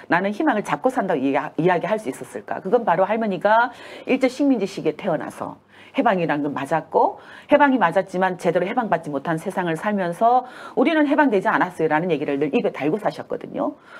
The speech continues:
그런데 그 이후에, 그 이후에 수많은 민주화 운동 과정 속에 살면서 정대협이란 탄생을 받고 수요 시위를 하면서 많은 청소년들을 만났고 그 속에서 "아, 포기하지 않으면 이렇게 되는구나"라는 것을 몸소 체험하신 거죠.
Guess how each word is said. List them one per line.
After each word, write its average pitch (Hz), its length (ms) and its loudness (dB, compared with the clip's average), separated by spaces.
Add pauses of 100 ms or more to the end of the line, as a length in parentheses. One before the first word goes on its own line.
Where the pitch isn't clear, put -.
(180)
그런데 262 540 4
그 262 160 -4
이후에, 190 480 0 (320)
그 - 80 -2
이후에 196 320 2
수많은 247 420 -2
민주화 196 320 2
운동 170 240 -2
과정 147 300 -2
속에 156 240 -2
살면서 214 840 2 (340)
정대협이란 175 600 2
탄생을 165 420 -4
받고 - 520 -6 (400)
수요 311 280 2
시위를 240 400 2
하면서 233 600 2 (240)
많은 269 460 2
청소년들을 180 540 0
만났고 156 600 -4 (340)
그 294 140 2
속에서 180 560 2
"아, 208 400 2 (180)
포기하지 285 500 2
않으면 185 240 0
이렇게 170 220 0
되는구나"라는 147 1160 -2
것을 202 180 -2
몸소 196 280 0
체험하신 208 540 -4
거죠. 196 340 -4